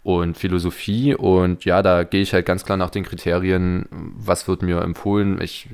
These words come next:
höre viele Podcasts, da gibt's viele gute Empfehlungen. Es gibt so viele Bücher, ich habe so eine lange Liste und selektiere da wirklich krass nach dem, was mich aktuell interessiert und wo ich denke, dass es mich weiterbringt. Und wir tauschen uns ja auch sehr regelmäßig aus, ja.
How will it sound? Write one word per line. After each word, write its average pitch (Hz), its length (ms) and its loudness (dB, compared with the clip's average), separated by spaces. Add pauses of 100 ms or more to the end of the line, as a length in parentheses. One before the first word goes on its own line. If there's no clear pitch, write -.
höre 85 220 -2
viele 85 180 -6
Podcasts, - 800 -4 (340)
da 85 100 -2
gibt's - 380 -8
viele 95 300 -2
gute 87 240 -2
Empfehlungen. 90 360 -2
Es - 140 -6
gibt - 180 -6
so 123 100 0
viele 110 180 0
Bücher, 107 260 2
ich 95 140 2
habe - 100 -4
so - 80 -4
eine 104 120 2
lange 98 240 4
Liste 98 480 4
und 87 420 0 (380)
selektiere 101 520 4
da 92 180 4
wirklich 90 320 -4
krass - 340 0
nach 90 120 0
dem, 92 320 0
was 85 140 -2
mich 87 180 -4
aktuell 92 320 -2
interessiert 107 680 -2
und 90 360 -2
wo 92 100 0
ich 85 120 -6
denke, 92 240 -2
dass 87 140 -2
es 87 160 -8
mich - 160 -8
weiterbringt. 92 720 -2 (840)
Und 92 160 2
wir 95 100 4
tauschen 92 260 4
uns 90 120 -4
ja 71 100 2
auch 82 120 0
sehr 92 140 -2
regelmäßig 85 480 -2
aus, 85 380 -2
ja. 85 120 2